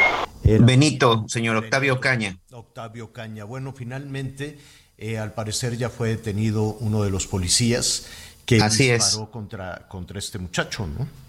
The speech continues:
Speaker 2: Así es, Javier, sí, lo comentábamos ya en el resumen, que precisamente, eh, un policía de Cuautitlán Izcalli había sido detenido en las últimas horas, está siendo acusado, ojo,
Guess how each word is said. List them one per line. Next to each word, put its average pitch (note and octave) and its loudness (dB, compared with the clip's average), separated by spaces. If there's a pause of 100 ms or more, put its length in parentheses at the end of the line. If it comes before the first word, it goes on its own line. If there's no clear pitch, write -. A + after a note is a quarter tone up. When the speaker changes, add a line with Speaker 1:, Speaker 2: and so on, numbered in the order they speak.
(600)
Speaker 2:
Así C3+ 4
es, E3+ 2
Javier, D3+ 2
sí, F#3 2
lo C3 -2
comentábamos C#3+ 2
ya C3 2
en C3+ 0
el C3 2
resumen, C#3 0
que C3 0
precisamente, B2+ 2 (400)
eh, A2+ 4
un B2+ 2
policía C3 4
de C3 2
Cuautitlán A#2+ 0
Izcalli B2 2
había A#2+ 2
sido B2+ 2
detenido A2 2
en A2+ 4
las G2+ 0
últimas A2+ 2
horas, B2+ 2 (300)
está B2+ 0
siendo C3+ 4
acusado, C3 0
ojo, C3 2